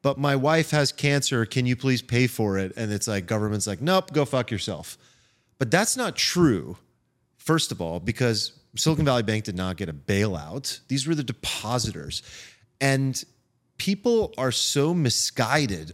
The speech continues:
on Twitter about the difference between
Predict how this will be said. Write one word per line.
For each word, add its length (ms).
on 200
Twitter 640
about 280
the 80
difference 680
between 840